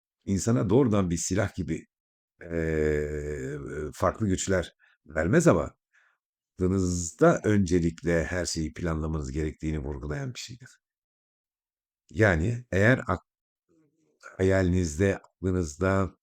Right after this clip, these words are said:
eee, yapacağınız şeyleri tam olarak görmezseniz aynı bir harf yazmak gibi sayfayı nasıl, eee,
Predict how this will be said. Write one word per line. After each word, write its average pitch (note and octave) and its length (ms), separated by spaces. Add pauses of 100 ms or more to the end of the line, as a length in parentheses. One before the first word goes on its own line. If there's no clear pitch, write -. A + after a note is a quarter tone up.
(140)
eee, E2 360
yapacağınız A#2 500
şeyleri E2 380
tam A#2+ 160
olarak D2+ 320
görmezseniz F2 760
aynı F#2+ 440 (440)
bir E2+ 340
harf A#2+ 300
yazmak D#2+ 420
gibi - 340 (220)
sayfayı F2+ 580
nasıl, G#2 300 (440)
eee, E2+ 80